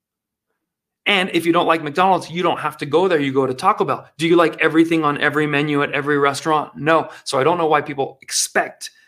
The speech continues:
to like every single joke of every single comedian at every single moment in their life. Will Smith loved bald jokes thirty years ago, and he wants to punch you over bald jokes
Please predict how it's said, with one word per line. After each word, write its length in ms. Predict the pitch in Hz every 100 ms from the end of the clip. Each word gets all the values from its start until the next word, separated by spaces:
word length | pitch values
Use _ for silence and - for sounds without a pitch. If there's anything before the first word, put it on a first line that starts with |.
| _ -
to 100 | 156
like 320 | 147 139 - -
every 380 | 165 165 190 202
single 480 | - 170 165 175
joke 440 | 147 151 131 131 - _ _ _ _ -
of 180 | 139 - -
every 480 | 151 156 170 165 170
single 400 | - 165 156 156
comedian 680 | 156 160 165 147 139 135 -
at 140 | 131 135 147
every 240 | 151 165
single 300 | 160 156 151
moment 380 | 147 147 147 135
in 120 | 135
their 160 | 131 131
life. 400 | 143 127 - - - _
Will 180 | 135 156
Smith 360 | 151 160 151 143
loved 500 | 139 151 190 165 151
bald 260 | 160 160
jokes 300 | 143 151 151
thirty 260 | - 170 160
years 180 | 147 135
ago, 280 | 131 127 127 _ -
and 120 | 147
he 80 | 143
wants 200 | 147 131
to 100 | 147
punch 400 | - - 175 -
you 280 | 151 143 - _ -
over 200 | 139 135
bald 340 | 123 131 123 113
jokes 440 | 113 110 -